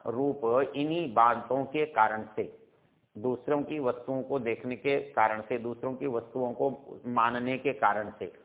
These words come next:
कारण कितना सा है? कारण इतना सा है कि जो वस्तु हमको दिखाई दे रही है वो क्योंकि स्थूल है, वो हमारी आंखों से दिख सकती है, तो इसलिए हम उस वस्तु को तो समझ रहे हैं,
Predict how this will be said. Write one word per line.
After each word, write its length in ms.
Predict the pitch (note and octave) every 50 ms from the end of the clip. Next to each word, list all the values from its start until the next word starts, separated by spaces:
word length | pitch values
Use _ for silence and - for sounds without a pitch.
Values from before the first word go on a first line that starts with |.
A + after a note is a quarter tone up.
| _ _ _ _ _ _ _
कारण 300 | - A#2 B2+ D3 D#3 D#3+
कितना 340 | D3 B2 A#2+ - D#3 D#3 D3+
सा 160 | C#3+ - D3+
है? 280 | C#3 C3+ C3+ - - - - _ _ _ _ _ _ -
कारण 280 | C#3+ C#3+ C#3+ C#3+ B2+
इतना 280 | B2+ - D3 D3+ D3+ D3+
सा 220 | - - B2 A2+
है 220 | F#2+ F#2 F#2+ A2+ C3 - - - _ _ _ _ _
कि 260 | C#3+ D3+ D#3 D3+ - -
जो 320 | B2 G2 A2+ D3 D3+ C#3+ C3+
वस्तु 380 | C3+ C3 - - - D#3+ D#3+
हमको 320 | C3+ A#2+ B2 B2 - C#3+ C#3
दिखाई 440 | A#2 A2 A2+ - - - A#2 C#3 C#3+
दे 200 | B2+ C3 B2+ B2+
रही 320 | B2+ B2+ B2 C3 C#3+ C3
है 340 | G#2+ G2+ F#2+ F#2+ F#2 - - - _ _ _ -
वो 320 | G#2+ B2 C#3 C#3 C#3+ C#3
क्योंकि 400 | C#3 C#3 B2 A2+ A2 A2+ C3 C#3
स्थूल 420 | - - - - - D3+ D#3 D3 C3
है, 360 | A#2+ A#2+ - - - - - _ _ _ _ _ _ _ _ -
वो 160 | B2 C3 D3
हमारी 320 | C#3 B2+ C3 B2+ B2 C3 C#3+
आंखों 400 | - - G#2+ G2 - - A2+ A2+
से 160 | - C#3 C3+
दिख 300 | C3+ D3 D#3+ D3+ - -
सकती 380 | D3+ C#3 C#3 - - C#3 C3 A2+
है, 120 | A#2 A2 G#2+ - - - - _ _ _ _ _ _ _
तो 100 | D3+ D#3+
इसलिए 400 | B2+ C#3 C#3+ - - D3+ D#3+ E3
हम 320 | D3+ C3 - C3+ C3+ D3 D3
उस 180 | B2+ C#3 -
वस्तु 420 | B2+ B2 B2+ B2 - - - D#3+ D#3
को 280 | - - D3 D#3 D3+
तो 200 | - - D3 D3
समझ 340 | C#3+ - A#2 G#2 A2+ A2 A2
रहे 340 | A#2+ B2 B2 C3+ B2+ C3 B2+
हैं, 300 | A#2 B2+ B2+ - - _